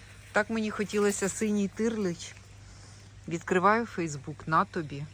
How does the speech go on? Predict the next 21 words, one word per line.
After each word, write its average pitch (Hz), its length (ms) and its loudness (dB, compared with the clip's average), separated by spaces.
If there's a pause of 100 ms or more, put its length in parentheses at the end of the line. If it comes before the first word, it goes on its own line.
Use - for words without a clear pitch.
(800)
Правда, 185 340 2
мої 185 200 2
павичі 180 480 -2
вирішили, 175 600 0
що 151 360 -6 (840)
багато 175 360 2
краси 175 420 -2
для 165 160 -4
мене 160 340 -4
то 160 100 -6
занадто. 170 560 -6 (840)
Вони 165 180 -4
його 156 360 -4 (760)
відтяли. 165 640 0 (2500)
Ну, 240 160 -6 (100)
нічого. 175 540 -2 (880)
Так, 190 200 0
може, 185 260 -2
йому 175 200 -2
легше 165 380 -6
буде 165 340 -10